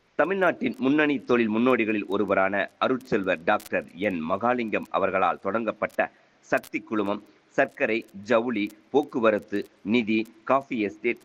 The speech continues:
ரியல் எஸ்டேட் உள்ளிட்ட பல்வேறு துறை வணிகங்களில் சிறப்பாக செயல்பட்டு வருகிறது. மகாலிங்கபுரம் ஸ்மார்ட் சிட்டி வீட்டுமனைகள்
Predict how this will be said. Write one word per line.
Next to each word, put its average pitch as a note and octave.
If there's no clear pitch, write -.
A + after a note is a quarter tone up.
ரியல் B2+
எஸ்டேட் A2
உள்ளிட்ட G#2
பல்வேறு A#2+
துறை A2+
வணிகங்களில் G#2
சிறப்பாக A#2
செயல்பட்டு G#2
வருகிறது. F2+
மகாலிங்கபுரம் C#3
ஸ்மார்ட் C3
சிட்டி A2
வீட்டுமனைகள் G2+